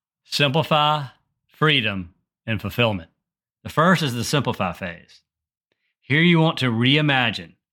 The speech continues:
what your life looks like today and in retirement.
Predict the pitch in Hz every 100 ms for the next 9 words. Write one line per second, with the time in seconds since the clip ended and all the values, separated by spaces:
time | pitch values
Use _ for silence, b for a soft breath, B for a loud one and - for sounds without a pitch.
0 | _ _ 110 - 104 107 98 - 101 -
1 | 95 - 95 95 107 104 95 - _ _
2 | 123 123 120 95 92 85 - 110 101 78
3 | _